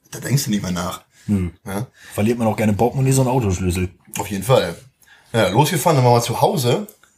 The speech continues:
Speaker 1: <laughs> Und, ähm, das mu-, war schon irgendwie elf oder zwölf oder so, ne? Und man bedenke, ich musste nächsten Tag arbeiten. Äh, Handy ist weg. Ich sag, „Mein Handy ist weg.“ „Nein, das ist nicht weg. Das hast du bestimmt irgendwo hier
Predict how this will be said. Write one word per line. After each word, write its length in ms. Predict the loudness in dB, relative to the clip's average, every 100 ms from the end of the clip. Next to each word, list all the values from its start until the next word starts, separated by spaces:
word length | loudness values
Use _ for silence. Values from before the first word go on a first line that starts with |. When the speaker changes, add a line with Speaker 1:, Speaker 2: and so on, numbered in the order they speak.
| _
Speaker 1:
<laughs> 920 | -8 -8 _ _ -20 -20 -20 -20 _
Und, 400 | 0 2 2 0
ähm, 380 | 2 4 4 -2
das 100 | -8
mu-, 140 | -8 -8
war 280 | -8 -4 -4
schon 160 | -4
irgendwie 260 | -6 -8 -8
elf 380 | -2 -2 -2 -6
oder 140 | -10
zwölf 440 | -10 -6 -4 -4
oder 160 | -8 -12
so, 160 | -12 -12
ne? 280 | -10 -10 -10 -2
Und 80 |
man 120 | 0 0
bedenke, 280 | 0 2
ich 60 | 2
musste 200 | 0 2
nächsten 200 | -2 0
Tag 100 | -2
arbeiten. 460 | -2 -4 -6 -10 -14 -20 -20 -20 -20 -20 _ _
Äh, 360 | 0 2 4 2 -4 _ _ _ _ _
Handy 220 | 0 2 0
ist 120 | -6
weg. 140 | -14 -16
Ich 100 | -12
sag, 180 | -12 -12 -18
„Mein 80 | -6
Handy 140 | -4 -2
ist 120 | -6
weg.“ 140 | -12 -18 -16 -2
„Nein, 360 | 2 4 4 4
das 100 | 4
ist 60 | 2
nicht 180 | 4
weg. 140 | 2 0
Das 80 | -2
hast 100 | -4
du 40 |
bestimmt 260 | -2 0 0
irgendwo 280 | 2 2
hier 460 | 2 2 2 0